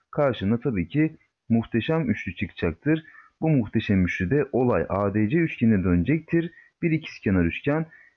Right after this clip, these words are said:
bir ikizkenar üçgen burada olacaktır. Dolayısıyla şunu da söyleyebilirsin. A'daki açıya nokta desek, D'deki açı da nokta olacaktır. A'daki açı nokta olduğu için C'deki açı da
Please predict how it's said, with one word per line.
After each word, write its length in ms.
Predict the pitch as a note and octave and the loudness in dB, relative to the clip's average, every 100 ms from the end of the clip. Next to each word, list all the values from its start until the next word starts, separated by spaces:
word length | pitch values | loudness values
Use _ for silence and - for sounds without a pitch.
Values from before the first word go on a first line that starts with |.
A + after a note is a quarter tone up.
| - | -4
bir 160 | D#3 - | -4 -2
ikizkenar 520 | G3+ C#3+ - A2+ D#3 | -6 -8 -2 0 0
üçgen 580 | D3 G#2+ - A#2+ C#3 E3+ D3 | 0 -4 -2 -2 0 -2 -2
burada 360 | G#2+ G2 G2+ | 0 0 2
olacaktır. 880 | D3+ A2 G2+ G2+ A#2 - F2+ - - - _ _ _ _ _ A2 | 2 2 2 2 -2 -2 -6 -6 -12 -20 _ _ _ _ _ 0
Dolayısıyla 480 | C3 D#3+ - D3 | 2 0 0 -2
şunu 220 | D3 C#3 B2+ | 0 0 0
da 40 | |
söyleyebilirsin. 840 | D3 C3 A#2+ G2+ F2+ D#2+ A#2+ C3+ - _ _ _ | 0 0 2 0 -2 -4 -2 -2 -4 _ _ _
A'daki 480 | G2+ A#2+ B2+ C3+ F3+ | -2 0 0 -2 -2
açıya 340 | C#3 C3+ A2+ F2 | -2 -2 0 2
nokta 380 | A2+ C3 D#3+ | 2 0 0
desek, 460 | D#3+ D#3 E3 D#3+ - _ _ _ | 0 2 0 -2 -6 _ _ _
D'deki 440 | A2 C3 C#3+ D#3 D#3+ | -2 0 0 0 0
açı 200 | - G#2 | -2 -2
da 120 | D3+ | 0
nokta 360 | C#3+ C#3 - D#3+ | 0 -2 -2 0
olacaktır. 600 | A2 E2+ E2 - - - _ _ _ - | 0 0 -2 -4 -16 -16 _ _ _ -8
A'daki 440 | G2+ G2+ B2 C#3 G3 | -2 0 -2 -2 -4
açı 220 | F3+ A2 | 2 2
nokta 280 | G#2 - A2 | 2 0 0
olduğu 220 | F#2 E2+ | 2 2
için 320 | G2 E3 D#3+ | 0 0 0
C'deki 400 | G#2+ G#2 A#2 E3+ | 0 0 0 0
açı 200 | B2 G2 | 0 0
da 240 | B2 E3+ | 0 0